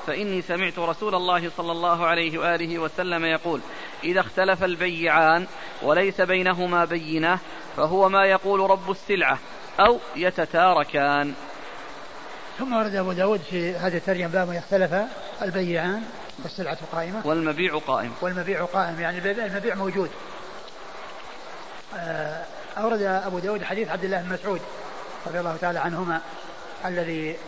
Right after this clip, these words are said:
Speaker 2: فيه أن، أن، أنه كان، آه، اشترى منه الأشعث،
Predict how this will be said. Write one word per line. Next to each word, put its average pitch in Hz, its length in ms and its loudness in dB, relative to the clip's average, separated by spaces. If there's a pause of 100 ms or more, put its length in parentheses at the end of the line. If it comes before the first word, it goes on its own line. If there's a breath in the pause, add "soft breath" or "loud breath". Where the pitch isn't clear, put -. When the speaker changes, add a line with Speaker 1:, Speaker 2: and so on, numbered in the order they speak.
(120)
Speaker 2:
فيه 180 380 0
أن، 170 440 -2 (460)
أن، 185 200 -4 (340)
أنه 170 300 -4
كان، 175 460 -2 (420)
آه، 170 640 -2
اشترى 180 280 -4
منه 180 200 -4
الأشعث، 170 420 -2